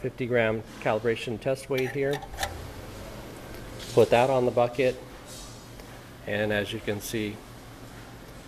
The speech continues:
it's fifty grams by a tenth. Just a little bit of flashing there from the wind.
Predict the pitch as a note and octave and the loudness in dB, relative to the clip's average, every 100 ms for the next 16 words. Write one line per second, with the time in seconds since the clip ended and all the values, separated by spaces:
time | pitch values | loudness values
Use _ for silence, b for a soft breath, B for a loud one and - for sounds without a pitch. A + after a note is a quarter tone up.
0 | - - - F#2+ - - - - - - | -16 -8 -2 0 0 -4 -4 -4 -6 -8
1 | - - A#2 - G2 G#2 F#2+ F#2+ - - | -10 2 4 6 4 6 6 4 0 4
2 | F#2 F#2 - - - - F#2+ D#2+ - - | 4 4 -4 -10 -10 -6 -6 -6 -10 -16
3 | - - - - - - - - - - | -16 -16 -16 -16 -16 -16 -14 -8 -4 4
4 | G2+ F#2+ G2 F2 G2+ E2 - G#2 F#2 F2 | 6 8 6 6 6 6 4 0 2 0
5 | G2+ F#2 F2+ F#2 G2 | -2 -2 0 0 0